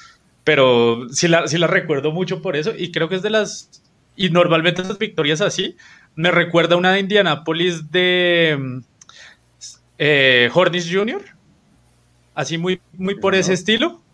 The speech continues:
Speaker 1: Me, me recuerda, esas tipos de victorias siempre son muy rememorables, o sea, siempre uno se las recuerda por lo, por lo apretadas.
Speaker 2: ¿Quién, quién ha sido el principal, la principal rivalidad? ¿Cuál ha sido la principal rivalidad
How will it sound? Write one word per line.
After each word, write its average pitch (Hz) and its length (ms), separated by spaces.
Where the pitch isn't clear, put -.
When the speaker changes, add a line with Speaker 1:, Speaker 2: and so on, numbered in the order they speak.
Speaker 1:
Me, 156 200
me 160 180
recuerda, 156 480
esas 196 220
tipos 214 240
de 208 60
victorias 151 380
siempre 165 240
son 170 220
muy 170 480
rememorables, 165 760
o 113 60
sea, 113 120
siempre 139 300
uno 151 120
se 156 140
las 160 160
recuerda 120 440
por 147 140
lo, 135 320
por 127 160
lo 120 80
apretadas. - 800
Speaker 2:
¿Quién, 185 380
quién 175 220
ha 185 60
sido 196 460
el 196 180
principal, 151 680
la 147 120
principal 139 440
rivalidad? 151 600
¿Cuál 165 200
ha 165 40
sido 156 240
la 117 80
principal 127 420
rivalidad 139 520